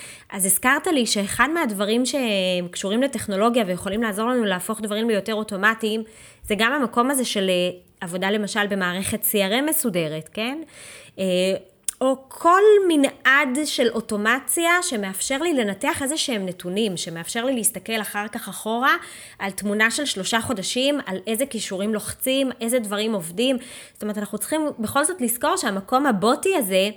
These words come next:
החלק הטוב שבו, החלק שאנחנו כן רוצים לחפש, אה, זה מקומות שמאפשרים לנו להיות יותר, אה, חכמים, יותר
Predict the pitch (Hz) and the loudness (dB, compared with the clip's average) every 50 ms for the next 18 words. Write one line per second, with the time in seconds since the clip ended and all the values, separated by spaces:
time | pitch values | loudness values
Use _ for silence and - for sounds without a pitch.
0 | - - _ _ - - _ _ _ _ _ _ _ _ _ _ - 185 - - | -10 -20 _ _ -16 -16 _ _ _ _ _ _ _ _ _ _ -10 -8 -6 -2
1 | - 226 254 302 294 - 214 - - - 220 269 294 294 302 294 - 330 262 180 | 0 2 2 2 2 -2 -6 -6 -2 2 4 4 4 4 2 0 0 0 0 0
2 | 180 160 160 - 220 220 240 233 - 240 190 190 - 202 180 - - 269 277 294 | 0 -2 -2 -2 -4 -4 -4 -4 -4 -6 -6 -6 -6 -8 -10 -6 -2 -2 -2 0
3 | 311 339 330 - 277 226 202 196 - - - - - 202 226 226 - - - - | -2 -2 0 0 2 2 2 0 -4 -6 -6 -4 -2 -2 0 0 -2 -4 -6 -8
4 | - - - - - - - - - _ _ - 208 202 196 196 196 190 190 190 | -14 -20 -20 -20 -20 -20 -20 -20 -20 _ _ -2 0 2 2 2 2 2 2 2
5 | 190 165 208 196 214 208 202 - 233 220 233 247 - 320 294 240 214 - - 214 | 0 0 0 2 2 0 0 0 0 0 0 2 0 0 0 0 -2 -2 -2 0
6 | 214 233 254 262 247 226 214 202 208 208 220 226 - 254 240 240 - 226 226 226 | 0 2 2 2 2 2 2 2 2 2 0 0 0 -2 -2 0 0 -2 0 0
7 | 214 233 226 226 226 - 233 208 - 240 254 330 349 262 208 202 196 - - 226 | 0 -2 -2 -2 -4 -6 -8 -8 -6 -4 -2 -2 0 0 -2 -2 -4 -4 -4 -2
8 | 226 | 0